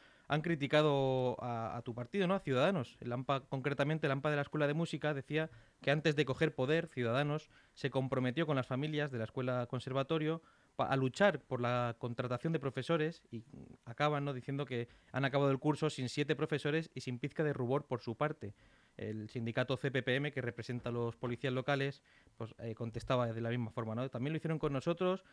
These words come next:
y desde aquel día no hemos vuelto a saber nada". ¿Cómo caen esas críticas, Enrique, a Ciudadanos, que es un <coughs> partido, como tú sueles decir mucho,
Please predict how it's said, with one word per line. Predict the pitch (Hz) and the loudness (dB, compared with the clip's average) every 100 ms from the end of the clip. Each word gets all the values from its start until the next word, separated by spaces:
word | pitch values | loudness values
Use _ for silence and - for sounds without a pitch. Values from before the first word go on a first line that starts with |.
| _ | _
y | 135 | -2
desde | 131 123 | 0 0
aquel | 147 143 | 0 0
día | 143 151 | 2 0
no | 139 | 2
hemos | 139 131 | 0 0
vuelto | 139 139 | -2 0
a | |
saber | 131 131 | 0 2
nada". | 120 110 101 - - _ _ - | 0 0 -4 -14 -20 _ _ -4
¿Cómo | 151 170 | 0 2
caen | 151 | 2
esas | 143 127 | 0 -4
críticas, | 120 110 110 107 | -6 -6 -8 -8
Enrique, | 113 - 120 | -6 -4 -6
a | |
Ciudadanos, | - 120 127 143 147 _ _ - _ | -4 -2 0 -2 -4 _ _ -20 _
que | - | -10
es | 127 | -2
un | 151 | 4
<coughs> | 147 123 113 | 6 6 6
partido, | 147 143 156 170 180 - 123 | 2 2 2 4 2 -4 -6
como | 139 139 | 0 0
tú | 131 160 | 0 0
sueles | 175 | 2
decir | 165 156 160 | 2 2 0
mucho, | 170 190 | 2 0